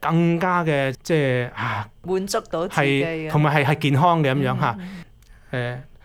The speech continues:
Speaker 1: 誒，嗱，即係我有啲朋友咧，就佢以前係喺青年時代咧，噉樣吓，噉有好多嗰啲，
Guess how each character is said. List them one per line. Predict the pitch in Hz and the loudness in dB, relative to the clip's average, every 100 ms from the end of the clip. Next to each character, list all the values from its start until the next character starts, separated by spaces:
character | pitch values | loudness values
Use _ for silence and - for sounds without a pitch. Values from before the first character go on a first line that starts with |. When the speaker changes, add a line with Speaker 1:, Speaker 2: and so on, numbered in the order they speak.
| - | -8
Speaker 1:
誒， | 131 | -4
嗱， | |
即 | 127 214 | 2 4
係 | |
我 | 156 147 | 4 4
有 | - - 156 | 0 -4 -4
啲 | |
朋 | - 117 | -2 -2
友 | 120 139 | -2 -2
咧， | 165 | 0
就 | 135 | 0
佢 | 131 | -2
以 | 135 | -4
前 | - 107 110 | -4 -6 -4
係 | 127 113 117 - - - | -4 -4 -8 -16 -20 -8
喺 | 139 | -4
青 | 196 170 | 0 2
年 | 113 | 0
時 | - 113 | -2 -4
代 | 113 113 | -2 -2
咧， | 131 | -2
噉 | 135 | -2
樣 | 131 131 | -2 -2
吓， | 123 107 | -2 -2
噉 | 147 | -2
有 | 131 | 0
好 | 131 | 0
多 | 139 | 0
嗰 | 135 | 0
啲， | 143 143 | -2 -2